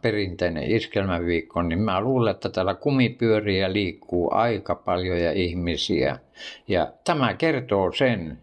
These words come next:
että Kiuruvesi on onnistunut tämän, ää, iskelmäviikkohistorian aikana majoittamisessa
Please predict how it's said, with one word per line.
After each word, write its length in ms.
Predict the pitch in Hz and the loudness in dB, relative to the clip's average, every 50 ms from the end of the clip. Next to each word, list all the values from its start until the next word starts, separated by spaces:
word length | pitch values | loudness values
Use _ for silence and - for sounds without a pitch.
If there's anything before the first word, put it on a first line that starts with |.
| _ _ _ - | _ _ _ -6
että 260 | - - - - 92 | -6 -6 -4 -4 -6
Kiuruvesi 580 | 90 - - 156 151 123 113 95 95 95 110 110 | -6 -2 0 0 2 2 0 -2 -2 -2 0 0
on 180 | 87 80 107 117 | 2 2 2 2
onnistunut 580 | 135 131 127 123 107 - - - 107 101 - | 2 4 4 2 2 0 -2 -2 -4 -4 -2
tämän, 420 | - - 110 104 98 92 90 90 - - - - - - _ - | -2 0 0 0 0 -2 -4 -8 -12 -14 -16 -16 -16 -16 _ -4
ää, 220 | - 85 90 85 - - 95 - | -2 0 0 0 0 0 0 2
iskelmäviikkohistorian 1400 | - 135 127 131 123 110 104 98 92 98 92 - - 98 107 120 - - - 107 98 98 95 95 90 85 90 - _ - | 2 0 0 0 -2 0 0 0 0 -2 -4 0 0 0 2 0 0 0 -2 -2 0 0 0 0 -2 -4 -6 -10 _ -4
aikana 640 | - 92 98 98 - - 92 90 87 85 85 82 - - - - - _ _ _ _ _ _ - | -2 -2 -2 -2 -2 -4 -4 -2 -2 -2 -2 -2 -4 -8 -18 -20 -20 _ _ _ _ _ _ -4
majoittamisessa 1200 | - 104 123 135 139 135 123 110 110 - - - 104 98 98 92 90 101 87 - - - 104 90 | 0 2 2 2 2 2 2 0 0 -2 -2 -4 -4 -2 -2 -4 -2 -2 -2 -2 -2 0 0 -2